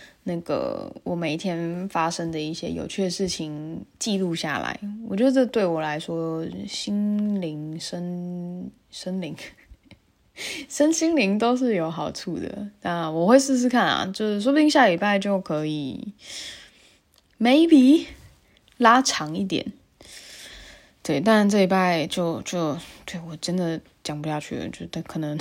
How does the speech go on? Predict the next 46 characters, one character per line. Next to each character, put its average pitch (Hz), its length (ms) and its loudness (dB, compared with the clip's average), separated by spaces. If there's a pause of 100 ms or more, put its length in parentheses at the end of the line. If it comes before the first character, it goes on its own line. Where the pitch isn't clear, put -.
(220)
<laughs> - 260 -18
这 - 160 -2
礼 196 40 2
拜 196 120 0
就 185 140 0
这 190 180 -2
样 165 140 0
吧。 160 160 -2 (1400)
好 170 100 -6
啦， 160 260 -2
那， 175 520 -2 (320)
呃， 165 640 -4
再 190 120 4
次 190 240 -4
感 160 240 -6
谢 170 360 -2
已 165 100 -4
经 185 180 -2
开 214 160 -2
始 208 120 0
听 220 240 -4
我 165 260 2 (400)
podcast 240 460 -6
的 175 100 -4
听 254 260 0
众 254 280 0
们， 160 200 -2
然 156 160 -6
后 175 140 -6
还 165 200 -6
有 160 180 -4
继 226 180 -4
续 226 220 0
回 190 180 2
来 180 140 0
听 254 160 -2
我 208 120 2
podcast 247 360 2
的 226 100 2
听 240 240 2
众 226 220 0
们， 160 180 -4
你 170 80 0
们 196 100 2
很 214 240 2
棒， 214 280 0